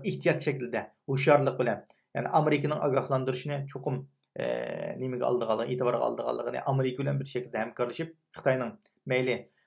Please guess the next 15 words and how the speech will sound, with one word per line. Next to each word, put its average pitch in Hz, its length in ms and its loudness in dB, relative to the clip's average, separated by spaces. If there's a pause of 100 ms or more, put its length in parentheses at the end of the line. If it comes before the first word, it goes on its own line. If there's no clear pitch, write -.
(120)
hozirgi 117 360 0
Huawei'ninki 127 840 0
kengayishi, 120 600 -6
besh 120 240 -6
G 120 220 -4 (140)
planining, 117 520 -4 (120)
e, 120 120 -8 (220)
amalga - 340 -4
oshishi - 180 -8
bo'lsin, 123 300 -6
mayli 123 240 -4
bir 123 160 0
yo'l, 123 140 2
bir 123 140 -6
belbog'ning, 120 520 -6